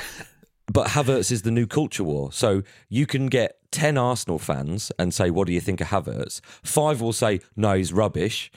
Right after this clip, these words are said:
We've spent sixty-five million on a dud from Chelsea. He's bloody rubbish. He doesn't score goals. He can't finish, blah, blah, blah." You speak to another five and go, "Well, hang on a minute. He played really well in the Community Shield. And actually, I like what he does. His link-up play, his hold-up play is very good."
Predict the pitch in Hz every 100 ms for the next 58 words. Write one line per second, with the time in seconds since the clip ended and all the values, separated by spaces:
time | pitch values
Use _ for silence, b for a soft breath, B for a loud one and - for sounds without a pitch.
0 | b - 101 - 113 85 131 - 101 110
1 | 101 87 107 95 90 92 87 110 98 -
2 | 85 - 110 101 - 85 92 - 101 98
3 | 87 101 82 76 98 98 95 - 101 85
4 | 104 92 73 95 87 107 98 - 107 76
5 | 87 - 92 85 82 104 80 78 104 B
6 | B - 110 160 131 135 147 185 - 78
7 | 82 101 104 107 104 b 85 95 101 85
8 | 92 78 82 - 85 101 92 95 90 107
9 | 107 78 - 78 69 67 73 76 104 B
10 | B - 90 85 - 78 87 95 73 90
11 | 90 107 78 76 101 123 92 - 87 73
12 | 71 - 110 120 - - 73 71 76 82
13 | 80 131 85